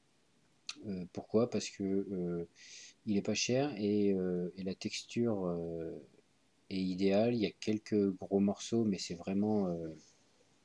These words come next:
c'est vraiment rare. Euh, on a l'impression qu'il y a un petit peu de sable dedans, il est bien drainant et, euh, il est tamisé globalement assez fin.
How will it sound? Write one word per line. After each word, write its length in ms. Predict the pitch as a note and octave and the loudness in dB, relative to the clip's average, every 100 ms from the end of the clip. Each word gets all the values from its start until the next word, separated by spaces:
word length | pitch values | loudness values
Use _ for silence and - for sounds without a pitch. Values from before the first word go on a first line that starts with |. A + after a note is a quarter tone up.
| _ _ _ _ _ _ _ - | _ _ _ _ _ _ _ -12
c'est 240 | - F#2 | -6 -4
vraiment 400 | E2+ G2+ G#2+ G2 | 0 2 2 2
rare. 440 | F#2+ G#2 B2+ G2+ E2+ _ _ _ _ _ _ _ _ - - - | 2 2 2 -2 -6 _ _ _ _ _ _ _ _ -20 -20 -8
Euh, 140 | F#2+ F2+ | -4 -2
on 180 | F2 | 0
a 60 | F2+ | 0
l'impression 420 | F#2+ G2+ - A2+ | -2 -2 -4 -4
qu'il 100 | - | -4
y 20 | F2+ | -6
a 20 | |
un 20 | |
petit 140 | - | -6
peu 140 | - G2+ | -6 -4
de 40 | |
sable 300 | - A2+ F#2+ | 0 0 0
dedans, 340 | F#2 F2+ G#2 A2+ | -2 0 2 2
il 120 | F2+ | 0
est 40 | |
bien 200 | F2 G2 | 0 -2
drainant 400 | F#2+ F#2+ F#2 A2 _ _ - - - _ - | -2 -2 -2 -4 _ _ -20 -20 -20 _ -8
et, 280 | G2 G2 G2+ | 0 2 2
euh, 200 | F#2 F2 - | 0 -4 -4
il 120 | F#2+ | -4
est 120 | F2+ | -2
tamisé 520 | F#2+ F2+ E2+ G2 G#2+ F#2+ | 0 -2 -2 2 2 2
globalement 600 | F2+ F2 F2+ F#2+ G#2 - | 0 0 0 0 -2 -4
assez 280 | G#2 - G2 | -10 -8 -8
fin. 180 | - | -12